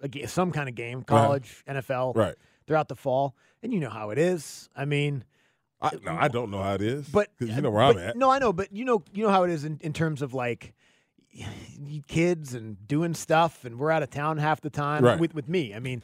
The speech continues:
Speaker 2: Yeah.
Speaker 1: we're not, we're not even here half the time, or somebody's in town staying with us or whatever. It hasn't worked out. Well, this is the last football game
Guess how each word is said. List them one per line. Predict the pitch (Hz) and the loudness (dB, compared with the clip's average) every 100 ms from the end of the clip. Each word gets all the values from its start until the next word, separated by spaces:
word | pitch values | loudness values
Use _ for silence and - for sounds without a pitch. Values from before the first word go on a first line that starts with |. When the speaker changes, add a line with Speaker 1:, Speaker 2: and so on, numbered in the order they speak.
| - | -6
Speaker 2:
Yeah. | 104 - | -8 -4
Speaker 1:
we're | 156 | -2
not, | 170 170 | 0 0
we're | 165 | 0
not | 156 | 0
even | 120 | -2
here | 104 160 170 | -4 0 2
half | 165 156 | 2 2
the | 143 | -2
time, | 160 156 156 | 0 2 0
or | 139 | -4
somebody's | 147 151 135 | -4 -2 -2
in | 139 | -4
town | 120 123 | -8 -8
staying | - 156 165 | -4 0 0
with | 156 | 0
us | 151 143 127 | 0 -2 -2
or | |
whatever. | 127 127 | -6 -4
It | 147 | -2
hasn't | 190 185 156 | 2 0 -2
worked | 139 135 - | -8 -8 -10
out. | - _ _ _ _ | -20 _ _ _ _
Well, | 156 | 6
this | 202 | 6
is | 170 | 4
the | 139 | -4
last | 156 208 202 - | 4 4 4 0
football | 185 - 160 147 | -4 2 4 4
game | 143 131 127 | 0 -4 -6